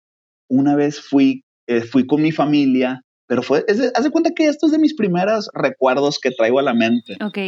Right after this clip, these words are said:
Speaker 1: Así súper bebé, casi, casi. Mi
Speaker 2: <laughs>
Speaker 1: familia fue a cenar con los siervos de la palabra,
Speaker 2: Ajá.
Speaker 1: aquí mismo en Monterrey, y pues cenamos, tuvimos un momento de oración,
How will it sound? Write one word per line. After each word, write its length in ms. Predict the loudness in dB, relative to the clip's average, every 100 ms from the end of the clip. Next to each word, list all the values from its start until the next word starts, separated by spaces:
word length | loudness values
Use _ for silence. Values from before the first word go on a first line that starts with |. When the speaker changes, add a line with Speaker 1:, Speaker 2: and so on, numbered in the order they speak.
| -8 -12
Speaker 1:
Así 160 | -6 -4
súper 440 | 0 -2 0 0 2
bebé, 440 | 2 2 2 0
casi, 280 | -2 -2 -2
casi. 380 | -2 -2 -6 -8 -4
Mi 60 | -2
Speaker 2:
<laughs> 0 |
Speaker 1:
familia 380 | 0 2 2 0
fue 160 | -2
a 40 | -4
cenar 300 | -4 -6 -4
con 180 | -2 -2
los 160 | -2
siervos 400 | -2 -2 0 0
de 80 | 0
la 100 | 0
palabra, 500 | 0 0 0 -2 -4 -6
Speaker 2:
Ajá. 380 | -8 -8 -10 _ -14
Speaker 1:
aquí 200 | -8 -4
mismo 200 | 0 0
en 80 | 0
Monterrey, 580 | -2 -2 -2 -2 -2 -6 _ _ _ _ _
y 180 | 0 0
pues 260 | 0 -4 -4
cenamos, 680 | -4 -2 0 0 0 -2 0
tuvimos 240 | -2 0
un 80 | 0
momento 300 | 0 0 -2
de 60 | -2
oración, 680 | -2 -6 -2 -2 -2 -6